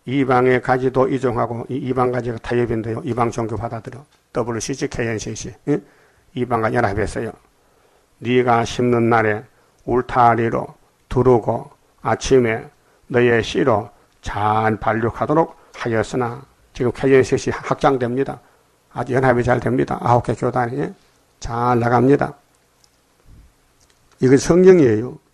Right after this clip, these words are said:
그 축적의 모집장이에요. "근심과 심한 슬픔의 날에", 십일 한란에 아수르 올 때 농작물이 없어지리라. 그렇게 소망이 깨진다. 오늘 기독교는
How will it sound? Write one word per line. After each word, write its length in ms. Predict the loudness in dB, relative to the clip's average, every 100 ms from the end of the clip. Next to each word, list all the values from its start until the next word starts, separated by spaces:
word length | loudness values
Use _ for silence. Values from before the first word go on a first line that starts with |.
| _ _ _ _
그 120 | -6
축적의 400 | -4 -2 0 2
모집장이에요. 600 | 2 2 0 -2 -6 -8 -14 -20 _ _ _ _ _ _ _ _ -8
"근심과 880 | 2 2 4 2 2 4 4 2
심한 520 | 0 -6 -2 2 2
슬픔의 520 | 2 -2 0 2 4 2
날에", 340 | 0 -6 -8 -14 _ _ _ _ _ _ -14
십일 260 | -10 -6
한란에 480 | -6 -4 -4 -4 -6 -12 _ _ _ _ _
아수르 320 | -4 -2 -2
올 140 | 0 -2
때 220 | -2 -6 -6 _ _ _ _ _ _ -4
농작물이 760 | 2 4 4 4 2 4 2
없어지리라. 1040 | 4 2 0 -2 -4 -6 -8 -12 -14 -18 -20 _ _ _ _ _ _ _
그렇게 200 | -4 -2
소망이 500 | 0 0 2 0 -2 -2 -4 0
깨진다. 500 | -2 -2 -6 -10 -16 _ _ _ _ _ _ _ _ _ _ _
오늘 200 | -2 0
기독교는 600 | 0 0 0 2 0 0